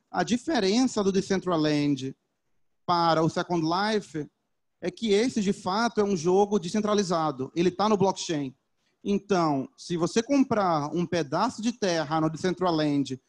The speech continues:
ou se você ir lá e reclamar um pedaço de terra pra você, você vai ter um token real seu na sua carteira de Ether, na sua carteira de Ethereum, que garante que aquele pedaço de terra é seu e que você pode vender pra uma outra pessoa.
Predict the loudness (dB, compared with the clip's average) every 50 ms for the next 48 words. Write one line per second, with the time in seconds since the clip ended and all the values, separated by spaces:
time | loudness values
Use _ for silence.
0 | _ _ _ _ -2 -2 0 2 0 0 2 0 0 2 2 2 2 0 0 -2
1 | -4 -2 0 0 0 2 0 0 0 0 0 -2 -2 0 0 0 0 0 -2 -4
2 | -2 -2 -2 -2 -2 -4 -4 -4 -4 -2 -2 0 0 0 -2 -6 _ _ _ _
3 | _ _ _ _ -8 -4 -2 -2 0 2 0 0 0 -2 -2 0 2 2 2 2
4 | 0 0 -2 -2 -2 -4 -6 _ _ -6 -4 -2 0 0 0 0 0 0 -2 -2
5 | -2 0 0 2 4 6 6 6 4 2 0 -2 -4 -4 -2 -2 -4 -6 -2 0
6 | 0 2 2 2 2 0 0 2 2 0 -2 -2 -2 -4 -4 -4 _ _ _ _
7 | _ -6 -4 -2 -2 -2 -2 0 0 2 2 4 4 4 2 2 0 0 2 2
8 | 2 0 -4 _ _ _ _ -10 -4 0 0 2 2 2 4 4 4 2 2 0
9 | -4 -4 -4 -4 -2 -2 -2 -2 0 -2 -2 0 2 2 2 2 0 -2 -2 -2
10 | -2 0 0 -2 -2 -4 -6 -10 -2 2 2 4 4 4 2 0 -4 _ _ _
11 | _ _ _ _ _ -8 -6 -4 0 0 0 2 2 0 0 2 2 2 2 2
12 | 2 0 2 2 2 0 0 0 0 2 2 2 2 0 0 -2 -2 -2 0 2
13 | 2 2 2 0 -2